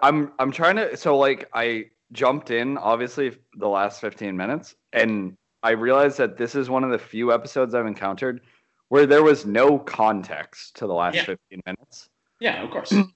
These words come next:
Speaker 1: Like, usually I can figure out what's happening. There was, I couldn't figure out what was happening. I just got bits and pieces, so I'm trying to figure it out. I'm not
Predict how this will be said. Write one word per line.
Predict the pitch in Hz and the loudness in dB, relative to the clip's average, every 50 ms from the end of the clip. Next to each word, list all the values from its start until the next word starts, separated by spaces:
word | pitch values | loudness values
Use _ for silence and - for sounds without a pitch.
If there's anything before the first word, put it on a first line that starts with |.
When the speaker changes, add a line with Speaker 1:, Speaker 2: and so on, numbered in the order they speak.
| _ _ _ | _ _ _
Speaker 1:
Like, | 151 165 160 151 | -6 -6 -4 -2
usually | 175 202 208 214 214 | -2 0 4 4 4
I | 208 202 | 6 6
can | 190 196 160 | 4 2 0
figure | 135 - 135 123 117 127 127 | 0 -2 -4 -2 0 2 2
out | 123 123 | 2 2
what's | 117 110 101 - | 2 0 -2 -2
happening. | - 98 95 90 107 113 120 135 139 131 - _ | -4 -4 -4 -4 -4 -6 -4 -4 -6 -8 -12 _
There | 107 117 110 | -6 -6 -4
was, | 110 110 - - | -4 -6 -6 -6
I | 101 | -6
couldn't | 101 95 - 117 98 90 87 | -6 -6 -8 -10 -8 -8 -10
figure | 85 92 90 85 82 | -8 -8 -8 -6 -6
out | 82 80 76 | -6 -6 -8
what | 80 | -10
was | 80 80 - | -10 -10 -8
happening. | 87 82 82 - 98 98 101 104 110 107 _ _ _ | -8 -8 -8 -6 -6 -8 -8 -8 -10 -16 _ _ _
I | 95 98 | -6 -6
just | 98 92 95 107 101 92 92 - | -6 -6 -6 -6 -6 -6 -6 -6
got | - 82 78 78 80 - _ _ _ _ _ | -6 -4 -4 -6 -8 -10 _ _ _ _ _
bits | - 90 85 - - | -8 -8 -8 -8 -12
and | 87 82 | -14 -12
pieces, | - 87 87 - - 113 120 - | -12 -12 -10 -6 -6 -6 -6 -2
so | - 110 104 | 2 2 4
I'm | 104 104 101 | 4 2 2
trying | 101 143 151 156 | 0 0 0 0
to | 143 | 0
figure | 127 131 117 104 98 | 0 -2 -2 -2 -2
it | 92 | -2
out. | 92 90 87 85 - - | -2 -4 -4 -6 -8 -10
I'm | 92 98 101 | -10 -8 -4
not | 98 95 87 - 82 | -4 -4 -4 -6 -10